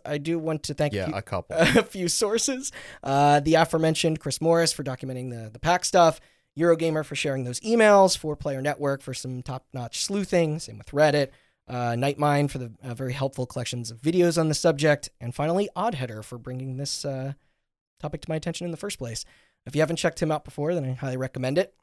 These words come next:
Speaker 1: Uh, if you're into the, the stranger, darker side of gaming discoveries, there's tons of neat content there. All right, so, uh, as we close out here, do any of you think this is the last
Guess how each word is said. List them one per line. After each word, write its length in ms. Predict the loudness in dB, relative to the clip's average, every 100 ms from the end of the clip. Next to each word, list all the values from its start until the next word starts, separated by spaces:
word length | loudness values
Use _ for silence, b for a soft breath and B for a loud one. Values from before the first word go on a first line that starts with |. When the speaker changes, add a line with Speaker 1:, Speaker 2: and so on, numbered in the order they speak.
| -10
Speaker 1:
Uh, 60 |
if 160 | -10 -6
you're 120 | -6
into 140 | -6 -6
the, 260 | -6 -6 -10 _ _ _ _ _ _ _ -14
the 140 | -10 -6
stranger, 600 | -6 -4 -4 -6 -6 -8 _
darker 380 | -12 -8 -8 -10 -6
side 300 | -2 0 -2
of 260 | -4 -8
gaming 220 | -6 -4 -2
discoveries, 580 | 0 0 0 -2 -4
there's 220 | -6 -12 -12
tons 220 | -10 -8
of 60 | -8
neat 100 | -10
content 380 | -10 -6 -8 0
there. 260 | 2 2 0 b b b b _ -6
All 80 | -6
right, 140 | -4
so, 220 | 2 4
uh, 120 | 4 0 -16 -4
as 300 | 2 2 2
we 320 | 0 -2 -4
close 320 | 6 8 10
out 240 | 8 8 6
here, 440 | 6 6 4 0 _ _ _ _ _ _ -6
do 160 | 2
any 120 | 2 2
of 100 | -2
you 120 | -6
think 520 | 2 6 6 4 -6 _ -14
this 300 | 0 2 2
is 160 | 0 2
the 140 | 2
last 600 | 4 4 4 4 2 -2